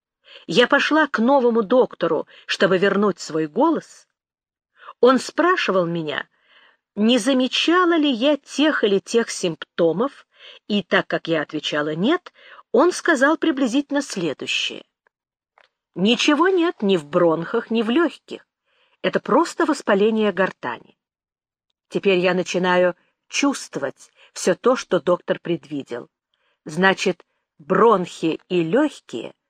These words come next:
поражены. О, это еще ничего или почти что ничего. Фовель прописал йод и мушку. Конечно, я стала испускать крики ужаса. Я предпочитаю сломать руку,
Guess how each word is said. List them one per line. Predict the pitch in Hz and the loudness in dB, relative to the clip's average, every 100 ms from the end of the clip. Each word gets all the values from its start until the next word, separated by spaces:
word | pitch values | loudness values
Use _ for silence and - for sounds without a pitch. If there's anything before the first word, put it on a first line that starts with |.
| _ _ _ | _ _ _
поражены. | 190 202 175 160 127 - _ _ _ _ _ _ _ _ _ _ _ _ _ _ _ - | 0 0 -2 -6 -8 -16 _ _ _ _ _ _ _ _ _ _ _ _ _ _ _ 4
О, | 277 | 6
это | 370 349 | 6 4
еще | 330 294 - 294 | 2 2 0 0
ничего | 285 269 - 202 214 302 | 0 -2 0 0 2 2
или | 240 170 | 2 0
почти | 165 180 - - - 311 | -2 -4 -4 -6 0 0
что | - 165 | 0 -6
ничего. | 156 - 151 135 120 - _ _ _ _ _ _ _ _ _ | -6 -6 -6 -6 -10 -12 _ _ _ _ _ _ _ _ _
Фовель | - 233 220 370 349 | 2 4 4 2 2
прописал | - 262 - 233 - 285 294 - _ | 2 0 0 -6 0 2 2 0 _
йод | 165 160 269 302 - - | -6 0 0 0 -8 -6
и | 254 | 0
мушку. | 277 240 175 - - 113 - _ _ _ _ _ _ _ _ - | 2 2 0 -4 -8 -14 -16 _ _ _ _ _ _ _ _ 0
Конечно, | 262 359 330 - | 4 4 4 0
я | 180 | 0
стала | 175 185 170 170 | 0 0 0 0
испускать | - 170 - 175 165 | -4 -8 -2 -2 -2
крики | - 170 - 170 | -4 -4 -2 -4
ужаса. | - 247 247 269 - 269 285 _ _ _ | 0 0 0 -4 -4 -4 -4 _ _ _
Я | - 190 190 | 0 0 2
предпочитаю | 180 - - - 165 180 170 | -2 -2 -4 -4 0 0 0
сломать | - 185 180 170 | 0 2 2 0
руку, | 175 190 170 - 262 | 0 0 0 -2 -6